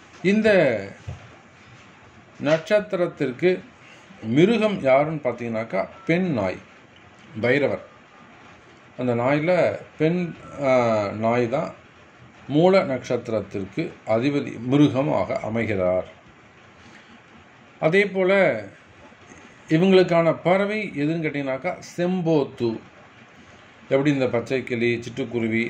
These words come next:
அப்படிலாம் வருதோ, நீர்க்காக்கை, அன்னம், கிச்சிலி, கிழுவை, பருந்து, இந்த மாதிரி மூல நட்சத்திரத்துக்கு செம்போத்து அப்படிங்கிற ஒரு பறவை தான் உங்களுக்கான பறவையாக அமைகிறது.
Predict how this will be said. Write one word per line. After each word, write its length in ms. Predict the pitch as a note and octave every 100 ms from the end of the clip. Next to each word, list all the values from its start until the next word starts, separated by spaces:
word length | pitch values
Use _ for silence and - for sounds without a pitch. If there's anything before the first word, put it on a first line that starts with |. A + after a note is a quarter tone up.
| A#2
அப்படிலாம் 340 | A2 A#2+ B2+
வருதோ, 320 | A2+ A2 A#2
நீர்க்காக்கை, 720 | A2+ B2 A#2 A2 G#2+ A#2 A2+
அன்னம், 460 | G#2+ A#2 A2+ A2+ A#2 - -
கிச்சிலி, 580 | A#2 - C3 A2+ A2+ - - - - - -
கிழுவை, 500 | C#3 C#3 A#2 A#2 A#2 - - - -
பருந்து, 600 | A#2+ C3 C3 A2+ A#2 -
இந்த 200 | A#2+ B2+
மாதிரி 600 | B2 B2 C#3 D#3+ G#2 G2+ - - - - - - - - - - - -
மூல 340 | C3+ E3+ G3
நட்சத்திரத்துக்கு 880 | G3 D#3 - C#3 B2 A#2+ A#2 A#2+ F3 - -
செம்போத்து 880 | F3 F#3+ F#3 E3 C#3 - C3+ B2+ A#2 -
அப்படிங்கிற 640 | A#2+ B2+ C3 C#3 B2 G#2+
ஒரு 160 | G2+ F#2+
பறவை 320 | G#2+ A#2 A#2+
தான் 220 | A#2+ D#3+ - A#2+
உங்களுக்கான 580 | C#3+ C#3 A#2+ G#2+ A#2 A#2
பறவையாக 540 | G#2+ G#2+ G2+ F2+ A2+
அமைகிறது. 600 | G2+ G#2+ G#2 G#2+ A#2+ C3+